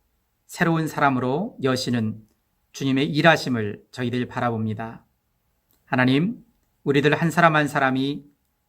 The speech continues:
우리 소그룹의 귀한 모든 주님의 자녀들이 우리 성광교회 믿음의 공동체가 하나님께서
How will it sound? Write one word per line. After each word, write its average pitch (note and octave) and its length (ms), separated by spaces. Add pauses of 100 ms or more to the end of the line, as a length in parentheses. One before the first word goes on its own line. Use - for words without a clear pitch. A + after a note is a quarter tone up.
우리 D3+ 160
소그룹의 C#3+ 640 (220)
귀한 C#3+ 240
모든 B2+ 360
주님의 B2 460
자녀들이 A2+ 680 (580)
우리 C#3 120
성광교회 C3+ 800 (100)
믿음의 B2+ 540
공동체가 A2 840 (760)
하나님께서 C#3 1000